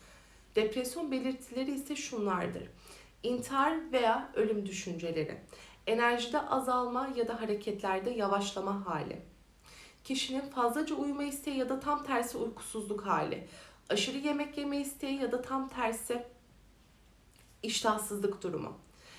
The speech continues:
kişinin hayatla alakalı amaçsızlığı,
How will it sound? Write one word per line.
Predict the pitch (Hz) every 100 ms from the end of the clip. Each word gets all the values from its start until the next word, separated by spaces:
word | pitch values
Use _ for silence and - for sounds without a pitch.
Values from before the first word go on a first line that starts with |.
| - -
kişinin | 262 - 285
hayatla | 302 262 269 311 294 -
alakalı | 233 233 233 233 226 - -
amaçsızlığı, | 214 220 226 - - 226 208 226 226